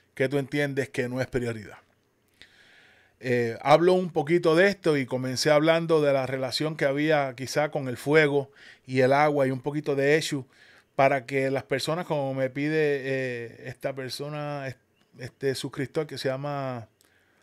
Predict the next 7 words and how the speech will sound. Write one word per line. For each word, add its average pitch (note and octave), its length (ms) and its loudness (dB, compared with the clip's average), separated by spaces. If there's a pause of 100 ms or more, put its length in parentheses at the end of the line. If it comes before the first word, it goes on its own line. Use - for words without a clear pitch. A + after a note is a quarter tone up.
(140)
Argentina C3 680 -4
Córdoba, C#3 680 -2 (800)
sí, B2+ 360 -8
doce C3 480 -4
noventa C#3 320 -10
y B2+ 40 -10
cuatro. D#3 400 -6